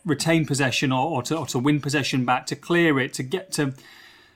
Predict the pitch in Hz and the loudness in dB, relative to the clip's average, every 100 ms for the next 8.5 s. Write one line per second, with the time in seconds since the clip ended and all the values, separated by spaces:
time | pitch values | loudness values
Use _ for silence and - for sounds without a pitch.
0 | _ - 196 185 185 196 - 160 151 147 | _ 2 4 2 -2 -2 2 4 4 2
1 | 165 156 151 151 143 135 139 131 123 170 | 2 4 4 4 2 2 0 0 0 2
2 | 165 160 135 135 147 - 131 127 - 156 | 2 2 -2 -2 -4 -2 -2 0 0 2
3 | 143 139 135 120 113 165 147 151 190 - | 0 0 0 0 0 0 0 -2 -6 -4
4 | 240 220 180 165 - 143 147 208 - - | -2 -2 0 -2 -2 -2 -2 -6 -10 -8
5 | - - 180 175 180 156 135 139 156 165 | -8 -4 0 2 0 0 0 0 0 0
6 | 165 147 139 135 - 143 - 160 123 160 | 0 -2 0 -2 -2 -4 -6 -10 -10 -8
7 | 190 160 131 139 151 143 143 135 131 - | -4 0 0 -2 -2 0 0 -2 -4 0
8 | 160 156 135 135 - | 0 2 2 0 -4